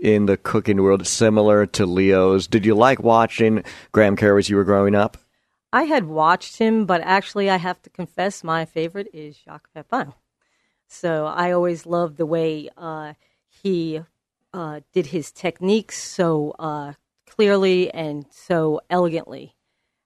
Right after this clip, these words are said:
Speaker 2: And I really liked the way he, um, he presented things.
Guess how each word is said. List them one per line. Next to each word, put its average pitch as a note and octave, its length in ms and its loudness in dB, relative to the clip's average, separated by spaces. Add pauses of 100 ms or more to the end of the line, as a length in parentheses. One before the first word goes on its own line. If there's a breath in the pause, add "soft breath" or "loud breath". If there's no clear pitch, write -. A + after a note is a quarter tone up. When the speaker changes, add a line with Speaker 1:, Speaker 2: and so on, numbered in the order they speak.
Speaker 2:
And D3+ 200 -8
I D#3+ 280 -2
really D#3 340 -6
liked D3 300 -12
the D#3 80 -6
way D3 240 -8
he, D3 440 -16
um, C#3+ 440 -20 (180)
he - 160 -4
presented D#3+ 720 -4
things. - 640 -12